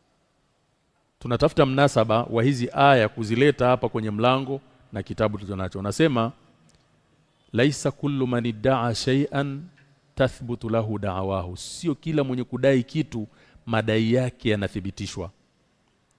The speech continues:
Anasema, sio kila aliyedai kumfuata Ibrahim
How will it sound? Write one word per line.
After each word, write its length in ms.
Anasema, 680
sio 260
kila 260
aliyedai 440
kumfuata 480
Ibrahim 680